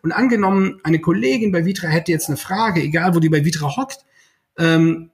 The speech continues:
wer weiß zum de-, dem Thema, äh, Future Cities was oder zu dem Thema oder, dann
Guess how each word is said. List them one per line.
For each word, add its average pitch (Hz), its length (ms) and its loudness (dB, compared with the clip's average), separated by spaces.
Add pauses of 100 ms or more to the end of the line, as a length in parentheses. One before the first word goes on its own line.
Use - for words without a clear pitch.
(180)
wer 202 640 2
weiß 180 420 0
zum 160 160 0
de-, 151 140 2
dem 156 180 -2
Thema, 151 880 0
äh, 131 60 -6
Future 156 320 -2
Cities 240 420 -2
was 170 340 0
oder 139 160 -8
zu - 120 -8
dem 214 240 -2
Thema 175 360 -4
oder, 147 220 -14 (460)
dann 170 340 0